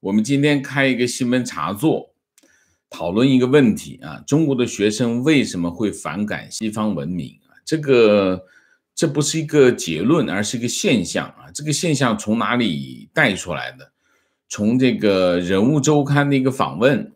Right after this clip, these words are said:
呃，人物周刊访问了一个蛮有名的一个公知啊，这个人叫崇日云。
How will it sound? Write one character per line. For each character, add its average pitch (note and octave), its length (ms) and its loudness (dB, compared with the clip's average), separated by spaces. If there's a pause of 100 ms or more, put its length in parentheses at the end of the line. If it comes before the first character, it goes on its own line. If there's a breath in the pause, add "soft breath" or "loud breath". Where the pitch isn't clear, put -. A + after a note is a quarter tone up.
呃， D#2+ 120 -18
人 A#2+ 280 2
物 F3 80 0
周 E3+ 220 -2
刊 E3 260 0
访 E2+ 280 -4
问 C3 160 4
了 B2 80 2
一 A#2 160 0
个 A2 560 2 (560)
蛮 A2 240 2
有 B2 160 2
名 E2+ 300 0
的 C#3+ 80 2
一 C3+ 140 4
个 A#2+ 240 2
公 B2+ 280 4
知 C3 440 -4
啊， D2 280 -20
这 B2 140 -8
个 A#2+ 80 2
人 A2 220 2
叫 G2+ 460 2
崇 F2+ 380 -4
日 C3+ 300 -2
云。 E2 500 -8